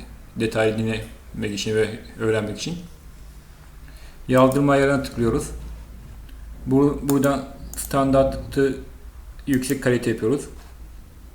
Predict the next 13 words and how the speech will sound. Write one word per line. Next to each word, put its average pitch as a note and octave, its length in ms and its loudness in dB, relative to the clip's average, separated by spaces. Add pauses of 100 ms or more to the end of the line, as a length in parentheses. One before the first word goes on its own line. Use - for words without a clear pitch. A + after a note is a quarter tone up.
(380)
Daha C3 200 8
fazla C3+ 200 6
seçenek A#2+ 460 -2
tıklayıp C#3+ 320 -2 (1400)
yüksek C3 420 0
hızı C3+ 200 2
kapatıp C3 440 2 (500)
aynalama C3 480 8
yapsın A2+ 360 0
diyoruz. A2 260 -2 (1120)
Sonra B2+ 220 6
görüntülü C3 540 6
seçenek B2 520 -4